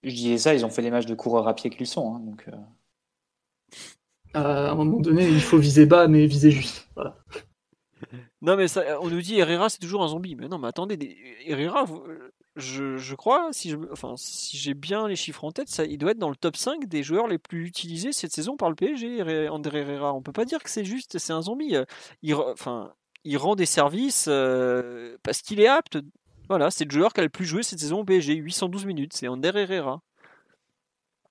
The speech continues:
Speaker 3: Rien que ça, je pense que ça en dit long sur, euh, sur, entre guillemets, déjà le, l'état du milieu de terrain du P S G, malheureusement,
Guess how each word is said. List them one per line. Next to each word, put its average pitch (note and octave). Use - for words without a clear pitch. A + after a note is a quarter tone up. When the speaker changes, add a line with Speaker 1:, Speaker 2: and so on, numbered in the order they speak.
Speaker 3:
Rien B2
que -
ça, B3+
je -
pense A3+
que D3+
ça C#3+
en C#3+
dit C#3
long G3+
sur, D#3
euh, B2
sur, -
entre C3
guillemets, D#3
déjà D#3+
le, A#2+
l'état D#3
du D#3
milieu C#3+
de C#3+
terrain C#3+
du B2+
P B2+
S C#3+
G, A#3
malheureusement, D#3+